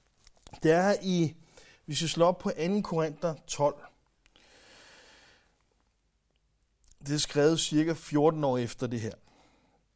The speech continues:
Der skriver Paulus, "Jeg kender et menneske i Kristus." Undskyld, apost-, øh, anden Korinther tolv to. "Jeg kender et menneske i Kristus, som for fjorten år siden,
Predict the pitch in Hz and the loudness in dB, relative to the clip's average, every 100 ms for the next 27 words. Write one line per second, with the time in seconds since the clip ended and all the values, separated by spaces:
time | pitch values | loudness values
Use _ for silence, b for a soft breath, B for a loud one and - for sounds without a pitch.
0 | _ _ _ _ - - 127 151 - 165 | _ _ _ _ -20 -16 -6 -6 0 2
1 | 170 143 143 156 147 - - _ _ _ | 2 2 0 0 -2 -6 -12 _ _ _
2 | b b b b b b b 165 - 226 | b b b b b b b -2 2 4
3 | 240 180 165 180 202 - 156 139 139 - | 4 2 2 2 2 0 -4 -6 -8 0
4 | 139 143 143 123 - - B B B _ | 0 0 -2 -2 -2 -6 B B B _
5 | _ 135 143 - 139 87 139 165 165 - | _ -6 -4 -2 -4 -4 0 4 4 4
6 | 156 147 143 139 135 131 127 113 - 175 | 4 6 6 4 2 0 -4 -10 -2 0
7 | 196 170 165 156 160 - 156 160 - - | 2 2 0 0 -2 -2 0 0 -2 -4
8 | 160 - - b b b b _ _ _ | -4 -4 -14 b b b b _ _ _
9 | _ _ _ _ _ _ 170 151 208 220 | _ _ _ _ _ _ -6 0 2 2
10 | 190 165 180 185 165 147 139 143 135 123 | 2 0 0 -2 -4 -2 -2 -2 -4 -8
11 | - - _ b b b b - 135 131 | -10 -14 _ b b b b -8 -6 -6
12 | 131 - 175 220 220 208 170 165 - 147 | -10 -4 2 4 2 0 -2 -2 -4 -2
13 | 156 180 | 0 -2